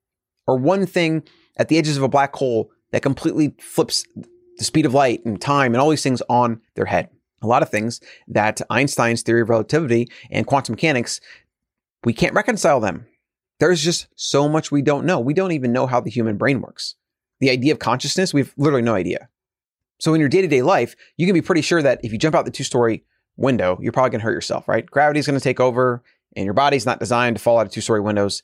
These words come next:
It's gonna hurt. Maybe you die. So you don't do that, right? These are safe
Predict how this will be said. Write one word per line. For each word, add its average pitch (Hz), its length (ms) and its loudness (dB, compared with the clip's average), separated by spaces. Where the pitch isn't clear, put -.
It's - 160 -4
gonna 107 180 -2
hurt. 104 320 0
Maybe 98 220 -4
you 92 60 -4
die. 98 360 2
So - 120 -2
you 127 60 4
don't 127 140 0
do 113 100 -2
that, - 200 -10
right? - 160 -4
These 147 160 2
are 147 180 2
safe - 460 0